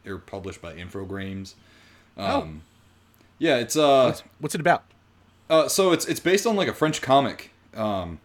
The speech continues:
Speaker 1: where
Speaker 2: Hmm.
Speaker 1: you're a cowboy in the Wild West, you know, kind of, um, going after the bad guys. It's a side-scrolling, but it's three D. So it's a, you know, P S one three D graphics. It's side-scrolling, um, shooter and platformer.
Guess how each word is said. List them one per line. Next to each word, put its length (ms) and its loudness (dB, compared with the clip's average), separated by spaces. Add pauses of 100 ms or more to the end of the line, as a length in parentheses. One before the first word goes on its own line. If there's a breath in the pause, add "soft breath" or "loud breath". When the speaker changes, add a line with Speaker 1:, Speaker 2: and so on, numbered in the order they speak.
(300 soft breath)
Speaker 1:
where 140 -4
Speaker 2:
Hmm. 60 2
Speaker 1:
you're 220 0
a 340 0
cowboy 520 2
in 80 0
the 60 -2
Wild 300 0
West, 380 -2
you 40 -4
know, 280 -2
kind 280 -4
of, 220 -4 (440 loud breath)
um, 420 -8 (420)
going 280 -2
after 580 -2
the 100 -8
bad 300 -2
guys. 260 -4
It's 140 -10
a 60 -6
side-scrolling, 1160 2
but 140 2
it's 120 -6
three 300 2
D. 280 -4 (440)
So 160 -4
it's 140 -6
a, 220 -4
you 100 -2
know, 100 0
P 220 0
S 160 -2
one 320 0
three 280 -4
D 140 -2
graphics. 500 -2
It's 140 -8
side-scrolling, 800 0 (340 loud breath)
um, 600 -4 (320)
shooter 540 2 (360)
and 300 -2
platformer. 520 -2